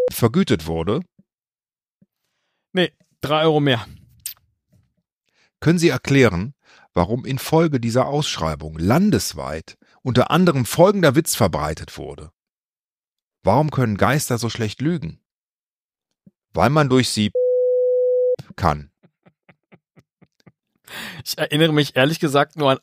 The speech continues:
Speaker 2: eine Person hier im Gerichtssaal, die diesen Witz verbreitet hat. Und das war nicht mein
Speaker 1: Ist es,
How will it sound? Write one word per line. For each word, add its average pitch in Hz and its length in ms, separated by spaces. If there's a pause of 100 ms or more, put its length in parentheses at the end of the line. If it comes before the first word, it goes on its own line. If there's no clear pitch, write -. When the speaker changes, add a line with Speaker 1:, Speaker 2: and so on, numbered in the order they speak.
Speaker 2:
eine 202 360
Person 113 500
hier 110 180
im 117 120
Gerichtssaal, 107 760
die 123 220 (140)
diesen 143 320
Witz 139 200
verbreitet 131 540
hat. 117 160 (440)
Und 147 280
das 135 240
war 147 400
nicht 147 500
mein 285 540 (3000)
Speaker 1:
Ist - 260
es, - 260